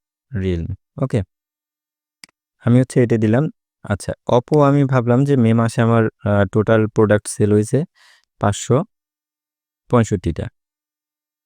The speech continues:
Vivo সেল হয়েছে তিনশো পঁয়তাল্লিশটা,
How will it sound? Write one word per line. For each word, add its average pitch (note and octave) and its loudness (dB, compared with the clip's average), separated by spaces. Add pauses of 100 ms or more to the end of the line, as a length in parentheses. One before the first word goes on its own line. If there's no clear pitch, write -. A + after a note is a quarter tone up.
(420)
Vivo A#2 2 (400)
সেল A2+ 2
হয়েছে A2 2 (120)
তিনশো A2 0
পঁয়তাল্লিশটা, G#2 -2